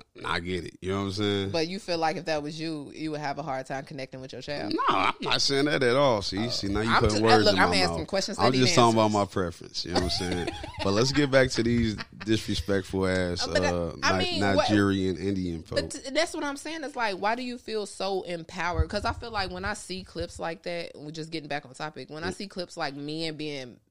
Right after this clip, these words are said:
Speaker 2: mad aggressive, especially verbally, it, not e-, I'm not even talking about physically aggressive. When I, I, like, it seems like men love giving that aggressive energy to women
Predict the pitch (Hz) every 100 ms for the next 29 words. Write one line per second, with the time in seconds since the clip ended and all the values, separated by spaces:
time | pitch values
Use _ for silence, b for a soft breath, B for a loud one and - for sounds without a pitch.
0 | _ 139 151 160 151 139 147 143 147 139
1 | 139 _ _ _ _ - - 285 247 151
2 | 147 175 180 156 185 202 202 208 190 196
3 | 185 170 165 147 143 147 147 139 127 131
4 | 143 123 139 160 165 - - - 147 -
5 | 175 180 - 196 180 147 135 139 165 165
6 | 143 127 139 160 156 143 143 147 143 139
7 | 135 - 135 120 135 151 - - 147 143
8 | 135 127 - 113 135 160 131